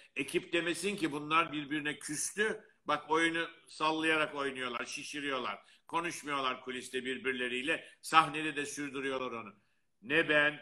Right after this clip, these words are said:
ne Gülriz profesyonelliğin gerektirdiği kuralların dışına bir milim bile çıkmadan bu oyunu o kadar asılarak oynadık ki oyun dört yıl tuttu. Kardeşim ben ayrılacağım tiyatrodan, gideceğim, kendi tiyatromu kuracağım.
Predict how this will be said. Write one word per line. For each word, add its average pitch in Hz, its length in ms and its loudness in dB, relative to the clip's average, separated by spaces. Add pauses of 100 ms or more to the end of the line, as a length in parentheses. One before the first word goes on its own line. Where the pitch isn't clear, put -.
(220)
ne 143 160 -4
Gülriz 143 760 -4 (440)
profesyonelliğin 143 1120 -2
gerektirdiği 131 680 -2
kuralların 135 600 0
dışına 135 500 -4 (260)
bir 170 460 0
milim 143 360 -2
bile 135 200 2
çıkmadan 139 680 0 (320)
bu 180 280 2
oyunu 156 420 2 (100)
o 131 140 -8
kadar 165 420 8
asılarak 151 640 0
oynadık 143 520 -2
ki 139 320 -4 (300)
oyun 160 380 4
dört 208 280 8
yıl 180 160 2
tuttu. - 320 -8
Kardeşim 170 520 0
ben 175 120 2
ayrılacağım 185 600 0
tiyatrodan, 170 520 -4
gideceğim, 180 460 -4
kendi 180 260 -4
tiyatromu 190 440 -2
kuracağım. 175 380 -4